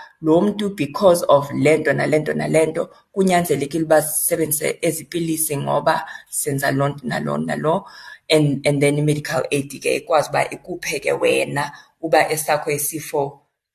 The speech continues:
eh, special ngale ndlela special ngayo, uba ukwazi uyifumana kwi-chronic. But ke, eh, basically, kukho izifo eziyi-twenty-seven, kunyanzelekile uba abantu baz-, eh, i-, i-medical aid zizibhatale under i-chronic,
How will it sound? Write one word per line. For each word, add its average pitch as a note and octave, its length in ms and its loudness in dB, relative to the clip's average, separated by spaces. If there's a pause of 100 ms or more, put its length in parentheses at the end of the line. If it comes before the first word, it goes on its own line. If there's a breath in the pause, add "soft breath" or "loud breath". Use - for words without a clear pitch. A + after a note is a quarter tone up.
(160)
eh, C3+ 220 -4
special - 680 -4
ngale C#3 280 -6
ndlela C#3+ 320 -6
special D3 520 -6
ngayo, C#3+ 300 -6 (220)
uba D3 200 0
ukwazi D3 340 0
uyifumana - 480 -8
kwi-chronic. - 680 -12 (380 loud breath)
But D3+ 280 -2
ke, D#3 320 -4 (240)
eh, C#3+ 340 -2
basically, D#3+ 720 -2
kukho E3+ 340 -2 (100)
izifo E3 360 -2
eziyi-twenty-seven, D#3+ 960 2 (320 loud breath)
kunyanzelekile D#3+ 640 2
uba D#3+ 400 0
abantu D#3 380 2
baz-, D#3 300 2
eh, D#3 280 4
i-, E3+ 200 -2
i-medical D#3+ 520 0
aid D#3 160 0
zizibhatale D3+ 760 0 (200)
under D3+ 240 -2
i-chronic, G#3 600 2